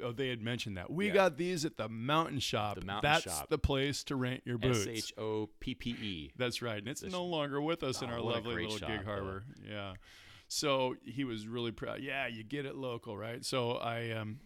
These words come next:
Speaker 1: I looked down, and it just took me a second. I was a bit transfixed by what I saw.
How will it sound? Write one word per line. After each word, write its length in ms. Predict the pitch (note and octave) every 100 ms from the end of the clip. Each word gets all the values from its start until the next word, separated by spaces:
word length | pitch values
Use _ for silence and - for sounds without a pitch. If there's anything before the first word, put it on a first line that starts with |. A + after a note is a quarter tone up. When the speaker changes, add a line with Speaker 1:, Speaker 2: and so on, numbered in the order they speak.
| G2
Speaker 1:
I 20 |
looked 200 | G#2+ A#2+
down, 320 | - A#2+ D3+ E3+
and 60 | A2
it 40 |
just 160 | C#3+ -
took 180 | C3 C3
me 80 |
a 60 | B2
second. 440 | - C3 C3 D#3
I 120 | C3+ G#2+
was 160 | G#2
a 40 | G2
bit 200 | A2 -
transfixed 800 | - G#2 G2+ - A2 - -
by 100 | A2
what 160 | G2+ G#2
I 60 | G#2
saw. 400 | - A#2+ C#3+